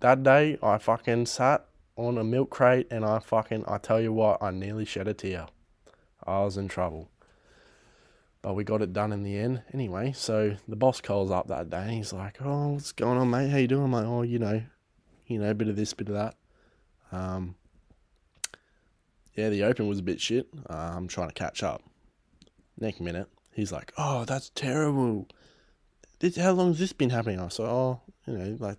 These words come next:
last couple of weeks. No, it hasn't really gotten any better." And he's like, "Okay, mate, well, we'll see what happens." Find out today,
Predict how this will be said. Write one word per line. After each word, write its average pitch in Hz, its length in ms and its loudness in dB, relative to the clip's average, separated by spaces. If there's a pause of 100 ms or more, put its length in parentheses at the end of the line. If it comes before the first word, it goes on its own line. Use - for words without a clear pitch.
(240)
last 107 180 -6
couple - 220 -6
of 90 40 -4
weeks. 120 360 -6 (160)
No, - 100 -10
it 101 40 -6
hasn't 113 280 -4
really 95 200 -4
gotten 95 340 -6
any 107 160 -6
better." 98 380 -4 (960)
And 123 80 -2
he's 120 120 0
like, 131 120 -4
"Okay, 160 340 -2
mate, 127 220 -2
well, 123 240 -4
we'll 123 200 -2
see 120 220 -4
what 117 140 -2
happens." 101 400 -6 (1400)
Find 139 320 4
out 120 160 4
today, 101 480 -6